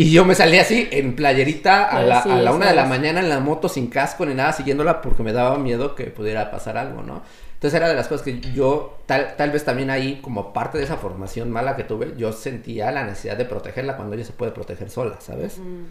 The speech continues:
Speaker 1: Y todo eso, pues, ya ahorita lo veo desde otra, desde otra manera, porque sí, yo fui una persona que incluso mis papás me lo han dicho y toda la gente es como de, "Güey, tú, eh, reaccionabas, explotabas.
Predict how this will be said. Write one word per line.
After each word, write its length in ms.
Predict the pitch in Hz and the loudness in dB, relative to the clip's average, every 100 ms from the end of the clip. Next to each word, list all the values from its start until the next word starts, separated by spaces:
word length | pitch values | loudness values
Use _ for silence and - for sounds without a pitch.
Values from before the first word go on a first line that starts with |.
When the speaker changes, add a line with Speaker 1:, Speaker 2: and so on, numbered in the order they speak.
| 170 - - - | -16 -20 -20 -12
Speaker 1:
Y 560 | 113 110 104 110 113 | -6 -6 -4 -6 -6
todo 260 | 123 135 131 | -2 2 4
eso, 300 | 127 131 160 - | 4 2 -6 -6
pues, 200 | 117 - | -10 -6
ya 120 | 131 | -2
ahorita 280 | 127 135 135 | 0 0 -2
lo 100 | 113 | -2
veo 140 | 120 | -2
desde 180 | 120 113 | -2 -4
otra, 420 | 110 117 104 - - | -6 -4 -4 -4 -12
desde 160 | 113 107 | -12 -10
otra 180 | - | -6
manera, 360 | 123 123 120 131 | -4 -4 -4 -6
porque 200 | 123 120 | -10 -12
sí, 200 | - 123 | -12 -8
yo 120 | 151 | -8
fui 140 | 135 135 | -6 -6
una 160 | 110 | -6
persona 420 | 120 - 113 120 - - - - | -8 -10 -8 -10 -12 -20 -20 -10
que 160 | - 139 | -2 0
incluso 440 | 113 113 139 139 | 0 -2 0 0
mis 260 | 143 127 110 | -2 -4 -6
papás 380 | 110 101 117 127 | -6 -2 0 0
me 100 | 117 | -2
lo 100 | 113 | -2
han 120 | 120 | -2
dicho 420 | 123 123 - 123 | -2 -4 -2 0
y 60 | 113 | 0
toda 160 | 127 | -2
la 120 | 113 104 | -2 -4
gente 220 | 120 120 | -4 -6
es 80 | 117 | -6
como 220 | 123 107 | -6 -6
de, 260 | 110 113 - | -6 -8 -10
"Güey, 320 | 127 127 123 | -6 -6 -6
tú, 400 | 147 147 170 - - - 120 - | -4 0 0 -4 -10 -16 -16 -10
eh, 280 | 127 110 - | -6 -6 -4
reaccionabas, 760 | 113 - - 113 135 185 - - - - - | -6 -6 -6 -4 -4 -6 -10 -20 -20 -20 -14
explotabas. 840 | 127 - 127 104 151 - - - | -12 -8 -6 0 2 2 0 -6